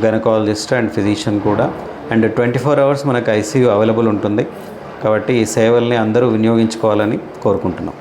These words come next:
ముఖ్యంగా ఈ క్యాంప్ అనేది కండక్ట్ చేయడం పేద ప్రజలకి, ఎవరైతే, ఆ, డబ్బు ఎక్కువ పెట్టుకొని మంచి నాణ్యమైన వైద్య సేవలు తీసుకోలేరో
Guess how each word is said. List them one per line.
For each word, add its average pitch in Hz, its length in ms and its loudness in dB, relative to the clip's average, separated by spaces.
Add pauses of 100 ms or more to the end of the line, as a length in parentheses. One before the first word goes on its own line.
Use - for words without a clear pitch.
(1000)
ముఖ్యంగా 139 760 2
ఈ 110 500 4 (220)
క్యాంప్ 127 360 0
అనేది 123 340 0
కండక్ట్ 113 460 -2
చేయడం 120 300 0 (580)
పేద 139 280 2
ప్రజలకి, 123 600 2
ఎవరైతే, 117 640 4 (320)
ఆ, 104 520 2 (200)
డబ్బు 113 260 2
ఎక్కువ 117 420 2
పెట్టుకొని 110 680 0 (500)
మంచి 120 400 2
నాణ్యమైన 120 680 2
వైద్య 107 300 2
సేవలు 110 460 2 (300)
తీసుకోలేరో 120 640 2